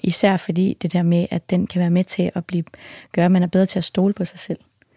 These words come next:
Øhm, men jeg vil sådan, egentlig har jeg mest lyst til at runde af og sige, at jeg synes, at sådan, da jeg så dit horoskop, så så jeg lidt, som jeg var inde på, sådan det der med den der meget omsorgsfulde og meget fine energi,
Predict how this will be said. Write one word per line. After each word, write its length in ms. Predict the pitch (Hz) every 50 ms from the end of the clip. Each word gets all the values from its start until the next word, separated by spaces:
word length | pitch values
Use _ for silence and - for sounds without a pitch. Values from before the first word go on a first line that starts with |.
| _ _ _ _ _ _ _ _ _ - -
Øhm, 540 | 180 175 170 165 165 160 160 170 170 180 - -
men 180 | - 220 220
jeg 120 | 220 214 175
vil 120 | 180 185
sådan, 200 | - - 208 208
egentlig 380 | - 254 269 240 208 196 196 180
har 80 | 180
jeg 100 | 180 180
mest 300 | 190 208 220 196 - -
lyst 180 | 190 190 185 -
til 100 | - 190
at 160 | 180 175 -
runde 140 | 175 175 - -
af 240 | 214 202 202 - -
og 80 | 175 -
sige, 240 | - - 196 185
at 100 | 185 175
jeg 80 | 180 170
synes, 300 | - - 190 190 190 -
at 140 | 185 - -
sådan, 180 | - 196 180
da 60 | 175 180
jeg 80 | 170
så 240 | - - - 202 196
dit 140 | 190 185 -
horoskop, 500 | - 190 180 - - - 247 220 196 185 - - - - - - - - - _ _ -
så 160 | - - 208
så 340 | 185 - - - 214 208 - -
jeg 140 | 196 175
lidt, 160 | 165 170 180 -
som 220 | - 202 190 185
jeg 160 | 180 180 170
var 100 | 180 180 -
inde 340 | - 185 190 196 208 214
på, 280 | 202 - 214 190 185 180
sådan 180 | - - 180 175
det 80 | 175
der 80 | 180 180
med 140 | 175 180 175
den 140 | - 180
der 100 | 180 180
meget 300 | 175 170 170 170 175 190
omsorgsfulde 760 | - - 202 208 233 - - 233 208 - - - 208 196 190 185
og 80 | 180
meget 200 | 170 175 190 190
fine 420 | - - - 233 226 240 254 262 233
energi, 420 | 208 190 185 - - 220 202